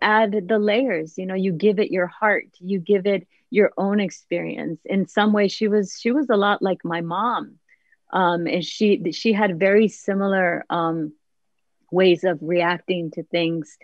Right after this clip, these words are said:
based on, on, um, um, sound bites that I heard from Suzette. She was very generous, and Suzette helped a lot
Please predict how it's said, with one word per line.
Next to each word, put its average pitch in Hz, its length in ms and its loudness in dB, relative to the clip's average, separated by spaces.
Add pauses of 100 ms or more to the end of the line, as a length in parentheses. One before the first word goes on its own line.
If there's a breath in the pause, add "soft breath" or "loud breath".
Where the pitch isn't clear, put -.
(280 loud breath)
based 180 440 4
on, 170 440 0
on, 160 640 -4
um, 156 640 -4 (1700)
um, 170 300 0
sound 185 380 0
bites 175 240 0
that 180 120 -2
I 165 120 2
heard 165 360 -2
from 160 200 -2
Suzette. 160 600 -2
She - 140 0
was 175 140 0
very 185 360 6
generous, 165 600 -2
and 165 220 0
Suzette 175 420 2
helped 165 300 -4
a 156 60 -2
lot 160 580 0